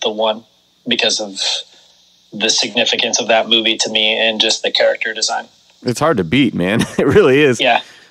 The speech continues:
Speaker 2: Such a good story. And again, like, that Shredder vibe with the Grim Reaper hood and everything. It's just, it's awesome.
Speaker 1: Yeah, I like a skull mask and a hooded character with a knife hand.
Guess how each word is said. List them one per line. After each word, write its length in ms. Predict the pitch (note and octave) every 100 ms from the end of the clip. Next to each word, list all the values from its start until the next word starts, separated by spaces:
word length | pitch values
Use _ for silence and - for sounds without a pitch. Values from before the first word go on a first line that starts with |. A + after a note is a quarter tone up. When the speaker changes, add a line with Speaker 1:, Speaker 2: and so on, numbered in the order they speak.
| _ -
Speaker 2:
Such 220 | D3+ C#3
a 60 |
good 200 | G#2+ A#2+
story. 540 | G#2 - B2 C3 C3 -
And 420 | G#2 G2+ G2 - - - _ _
again, 480 | G#2 A#2+ B2+ F#2+ - -
like, 240 | G2+ F#2
that 320 | A2 G#2 - _ _ _ _ _
Shredder 680 | - - C3 C3+ C3 A#2+ A#2 - - - _
vibe 460 | A2 A#2 A2 A#2+ A2+
with 180 | A2+
the 260 | - G#2 G2+ A#2
Grim 280 | C3 B2+ A#2+
Reaper 380 | C3 C3+ B2 B2+ -
hood 220 | C3 B2+
and 100 | B2
everything. 360 | A#2+ A#2+ C#3+ B2+
It's 140 | -
just, 340 | A#2 - -
it's 180 | - G#2
awesome. 400 | G2 A2 F#2 F2 - - - _ _ _ -
Speaker 1:
Yeah, 280 | C#3 C#3+ D3
I 40 |
like 260 | D3+ E3 E3
a 40 |
skull 360 | - - E3 D#3+
mask 480 | C3+ C3 B2+ - - _ _ -
and 500 | B2+ B2 A#2+ A#2+ A#2 -
a 120 | B2
hooded 400 | - C#3 B2+ A2
character 480 | C#3 C3+ B2 - A2
with 160 | A2
a 60 | A2
knife 340 | A2 A2+ A#2
hand. 340 | - G#2+ G#2+